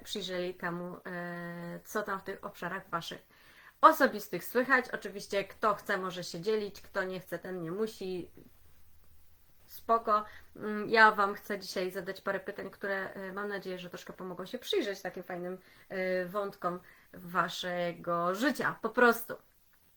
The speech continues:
I najbardziej to chcę zacząć od takiego pytania, żebyście sobie po-, odpowiedzieli,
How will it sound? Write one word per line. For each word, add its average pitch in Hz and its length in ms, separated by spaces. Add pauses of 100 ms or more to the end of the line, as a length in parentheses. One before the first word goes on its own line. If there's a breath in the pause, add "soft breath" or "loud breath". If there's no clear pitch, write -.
(680 loud breath)
I 285 420
najbardziej 226 840
to 240 220
chcę 202 420
zacząć 240 380
od - 200
takiego 214 300
pytania, 202 520 (720)
żebyście 214 580
sobie 202 260
po-, - 220
odpowiedzieli, 208 640